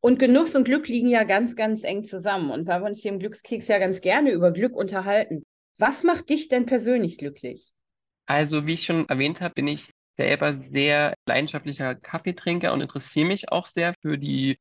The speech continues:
Speaker 2: Herkunftsländer von Kaffee, für die verschiedenen Nuancen, die man da durch verschiedene Brühmethoden rausbekommt.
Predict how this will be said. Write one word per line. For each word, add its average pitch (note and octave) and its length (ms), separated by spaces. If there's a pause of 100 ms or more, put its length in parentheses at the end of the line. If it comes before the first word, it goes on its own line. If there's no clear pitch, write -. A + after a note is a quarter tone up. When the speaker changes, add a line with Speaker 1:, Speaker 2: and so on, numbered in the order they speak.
Speaker 2:
Herkunftsländer D#3+ 680
von D3 400
Kaffee, D3 560
für C#3+ 240
die B2+ 320
verschiedenen C3 1000 (320)
Nuancen, D3+ 600
die D3 100
man C#3 220
da C3+ 300 (180)
durch C3+ 140
verschiedene C#3+ 320
Brühmethoden D3 1400
rausbekommt. C#3 960